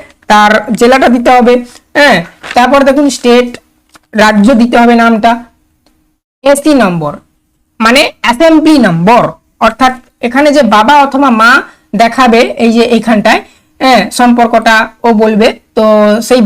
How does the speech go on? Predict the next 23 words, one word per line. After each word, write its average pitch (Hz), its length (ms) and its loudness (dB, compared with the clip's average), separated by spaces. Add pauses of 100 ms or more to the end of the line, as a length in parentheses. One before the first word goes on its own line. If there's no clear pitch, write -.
বাবা 208 200 0 (160)
অথবা 247 260 0 (140)
মার 226 160 2 (160)
যে 214 80 0 (140)
অ্যাসেম্বলি, 202 640 0 (320)
অ্যাসেম্বলি 262 520 0 (100)
নাম্বারটা 202 420 -2
দিতে 180 140 -4
হবে, 156 160 -4 (280)
অর্থাৎ 240 260 0 (220)
বিধানসভা 254 600 0 (480)
নামটা 214 360 0
দিতে 175 200 -4
হবে, 147 140 -8 (340)
কোন 247 140 2 (120)
বিধানসভা 190 520 -2 (240)
এলাকার। 151 280 -4 (340)
এখানে 262 280 0
দেখান 262 200 0 (380)
এসি 220 220 -4 (280)
নাম্বার, 170 320 -2 (520)
বিধানসভার 285 580 2
একটা 285 120 -4